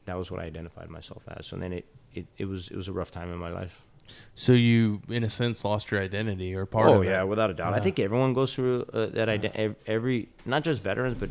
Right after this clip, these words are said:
Speaker 1: it seems to, you know, I'm glad veterans are being more vocal about it. Um, but when you lose something so precious or something you've done your entire adult life,
Speaker 2: Yeah.
Speaker 1: um, yeah, you go through that identity issue. And I think it's important for veterans and,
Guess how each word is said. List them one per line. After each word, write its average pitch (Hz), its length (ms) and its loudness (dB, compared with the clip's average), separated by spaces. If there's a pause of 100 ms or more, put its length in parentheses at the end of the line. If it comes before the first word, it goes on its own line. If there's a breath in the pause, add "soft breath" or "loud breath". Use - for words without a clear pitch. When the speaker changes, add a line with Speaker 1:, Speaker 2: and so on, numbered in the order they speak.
Speaker 1:
it 95 200 -10
seems 110 300 -4
to, 107 120 -10 (100)
you 92 140 -8
know, 92 100 -4
I'm 92 120 -6
glad 95 240 -4
veterans 95 260 -4
are 85 100 -12 (100)
being 95 160 -4
more 92 120 -4
vocal 90 280 -6
about 107 240 -4
it. 123 120 -6 (140)
Um, 92 380 -4 (600 loud breath)
but 117 120 -6
when 120 100 0
you 104 100 -2
lose 120 220 0
something 117 280 -6
so - 160 -8
precious 107 500 -8
or - 40 -16
something 110 280 -10
you've 92 180 -10
done 104 560 -2
your 117 80 0
entire 117 360 2
adult 101 220 0
life, 104 500 0
Speaker 2:
Yeah. 107 260 -2 (200)
Speaker 1:
um, 98 640 -2 (380)
yeah, 131 140 -6
you 113 140 -2
go 101 120 -2
through 104 200 -4
that 101 100 -2
identity 98 640 -4
issue. 95 340 -8
And 98 80 -4
I 101 80 -4
think 117 320 -6 (220)
it's 87 200 -8
important 107 360 -8
for 98 100 -14
veterans 95 760 -4 (180)
and, 87 260 -6